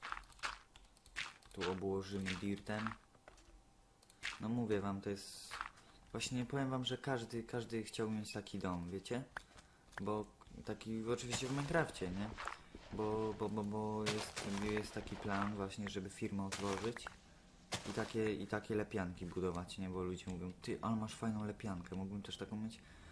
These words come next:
No pewnie, że mógłbyś mieć, nie? No to cho, zatrudnię cię, no to spoko, nie? Płaci.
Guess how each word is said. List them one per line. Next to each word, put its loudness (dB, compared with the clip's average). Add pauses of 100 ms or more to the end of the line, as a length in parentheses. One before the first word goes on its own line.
(120)
No 0
pewnie, 4
że 0
mógłbyś -2
mieć, -6
nie? -4 (540)
No -4
to -2
cho, 0
zatrudnię 0
cię, -4
no -2
to -10
spoko, -2
nie? -2
Płaci. -2